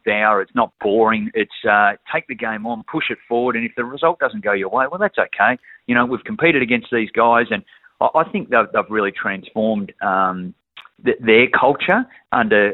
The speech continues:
Brendan McCullum, and, uh, they're playing exciting cricket. And sometimes in the end, the opposition fight back, and Kane Williamson was outstanding with the bat in their second innings when they were asked to follow on, and it doesn't surprise us one bit. He's one of the world's best, and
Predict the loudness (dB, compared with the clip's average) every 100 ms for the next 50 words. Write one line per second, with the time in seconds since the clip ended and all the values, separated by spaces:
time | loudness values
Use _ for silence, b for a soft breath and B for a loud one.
0 | -2 -4 -2 -4 -6 -4 -2 -4 -8 -6
1 | -6 -4 2 2 2 -4 -6 -8 -8 -4
2 | 0 0 0 -2 0 0 0 -2 -2 -6
3 | b _ -4 -4 0 0 0 0 2 2
4 | 2 -4 -4 0 0 0 -2 0 -4 -4
5 | -2 0 2 2 0 0 -4 -4 -8 -6
6 | -2 0 0 -2 -2 -4 -4 0 -2 -2
7 | 0 0 0 -4 0 2 0 -2 -6 -6
8 | -4 -2 -2 -4 -4 -4 0 2 2 0
9 | -6 -2 2 2 2 0 0 -2 B B
10 | _ _ 0 0 0 -8 -2 0 0 -4
11 | -2 -2 -2 -4 -4 -8 -8 -2 0 2
12 | 4 4 2 2 2 0 -6 -6 -6